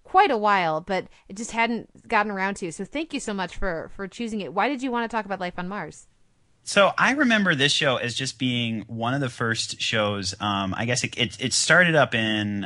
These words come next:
Speaker 2: uh, two thousand six, two thousand seven, I believe. It was right around the same time that, uh, Doctor Who,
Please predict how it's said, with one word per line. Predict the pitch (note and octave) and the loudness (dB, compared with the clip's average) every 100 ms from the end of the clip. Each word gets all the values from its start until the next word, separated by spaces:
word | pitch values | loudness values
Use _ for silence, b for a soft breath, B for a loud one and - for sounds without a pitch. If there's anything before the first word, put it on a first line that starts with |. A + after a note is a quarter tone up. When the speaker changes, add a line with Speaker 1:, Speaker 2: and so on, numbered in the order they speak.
| - | -2
Speaker 2:
uh, | A#2 G2+ F#2+ F#2+ | 0 2 2 0
two | - D#3 | -2 0
thousand | F3+ E3 C3 | 2 2 -2
six, | - D3+ F#3+ - - - | -2 -2 -2 -2 -6 -6
two | - C#3+ | -6 -4
thousand | C#3+ D3 C3+ A#2 | 2 2 2 -2
seven, | A2 - A#2+ C3+ F3+ F#3+ | -4 0 2 2 0 -2
I | F#3 | -2
believe. | F#3+ G3 G#3 G3 | -2 -2 -2 0
It | C3+ | -2
was | A#2+ | 0
right | A#2+ B2+ | 4 4
around | C3+ C3 | 6 2
the | A#2+ | 2
same | B2 A2+ | -2 -2
time | A2 A2+ G#2+ | 0 0 2
that, | G#2 G2 - | 0 0 0
uh, | G2+ F#2+ F2+ | 0 0 0
Doctor | G#2+ G2+ G2+ | -2 -4 -8
Who, | F#2 G#2+ C3+ | -6 -4 -4